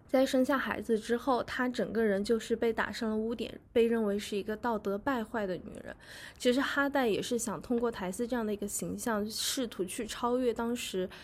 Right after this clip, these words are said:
自己所处那个时代的思想观念的，他是想要反驳当时大家那种严苛的道德观，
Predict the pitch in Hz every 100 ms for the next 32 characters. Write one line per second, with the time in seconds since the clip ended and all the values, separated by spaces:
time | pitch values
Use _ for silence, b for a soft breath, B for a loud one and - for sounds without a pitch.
0 | B B B - 294 269 214 - 196 208
1 | - 180 233 208 202 - - 156 - 240
2 | 214 202 202 - - B B B B -
3 | - - 247 220 190 220 220 233 202 -
4 | - - 277 302 240 175 233 226 214 190
5 | 185 202 185 214 240 254 - 190 190 233
6 | 220 220 262 233 190 190 185 170 214 -
7 | 233 208 247 214 175 - - 165